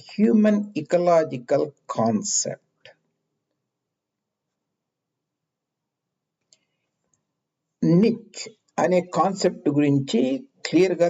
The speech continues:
తెలుసుకుందాం. ఇది హ్యూమన్ ఇకాలజీ కాన్సెప్ట్. హ్యూమన్ ఇకాలజీ అంటే తెలుగు, హ్యూమన్ ఇకాలజీ అంటే ఈజీగా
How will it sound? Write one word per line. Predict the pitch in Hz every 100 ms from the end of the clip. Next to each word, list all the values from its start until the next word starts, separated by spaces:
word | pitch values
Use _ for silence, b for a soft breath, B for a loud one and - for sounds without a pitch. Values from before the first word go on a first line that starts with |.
| 170
తెలుసుకుందాం. | 113 - - 95 170 - _ - 160
ఇది | 180 240 175 160 - _ _ _ _ _ _ 214
హ్యూమన్ | 226 226 226 233 233 156 143
ఇకాలజీ | - 151 156 147 131 135 160 -
కాన్సెప్ట్. | 120 127 117 - - - - 185 277 359 _ _ _ _ _ _ _ _ -
హ్యూమన్ | 240 262 247 220
ఇకాలజీ | 196 185 180 175
అంటే | 180 180
తెలుగు, | 175 190 196 165 156
హ్యూమన్ | 202 208 185
ఇకాలజీ | 180 175 170 165 160
అంటే | 160 214 240 226 - _ _ -
ఈజీగా | 160 185 185 175